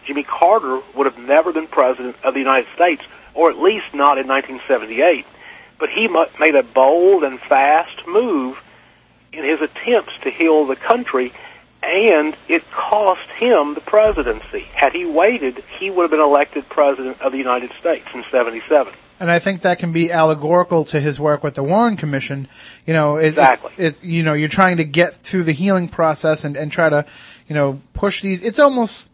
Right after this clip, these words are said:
Speaker 2: you know, and, and I'm, I'm not trying to belittle, you know, the, the decisions that he made, but it's almost
Speaker 1: with.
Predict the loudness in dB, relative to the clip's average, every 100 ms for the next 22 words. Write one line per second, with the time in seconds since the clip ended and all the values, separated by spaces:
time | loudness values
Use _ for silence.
0 | _ -4 0 0 -2 -14 -18 -14 -6 -4
1 | 0 0 0 -4 -6 -4 0 0 0 0
2 | 0 -2 -4 0 2 4 4 0 -4 -10
3 | -2 -2 -2 -4 -6 -8 -8 -4 -4 -2
4 | -2 -4 -2 -2 0 2 0 -4 -18 -20
5 | -2 2 4 4 2 0 -4